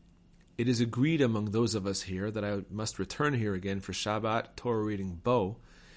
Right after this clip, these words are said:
and afterwards I will travel with God's help to Terovitza. So you will understand for yourself how to proceed with your letters. Do not be upset, my son, about my being delayed here for so long. It is all from God and for the best.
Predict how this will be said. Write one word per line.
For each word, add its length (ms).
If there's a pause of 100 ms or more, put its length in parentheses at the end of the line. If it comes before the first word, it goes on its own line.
(140)
and 120
afterwards 580
I 100
will 120
travel 400
with 160
God's 260
help 220
to 100
Terovitza. 680 (720)
So 220
you 160
will 120
understand 500
for 100
yourself 520
how 120
to 120
proceed 380
with 180
your 100
letters. 540 (760)
Do 80
not 200
be 100
upset, 420
my 140
son, 440
about 240
my 120
being 260
delayed 320
here 160
for 120
so 220
long. 320 (200)
It 80
is 120
all 220
from 220
God 360
and 140
for 120
the 80
best. 440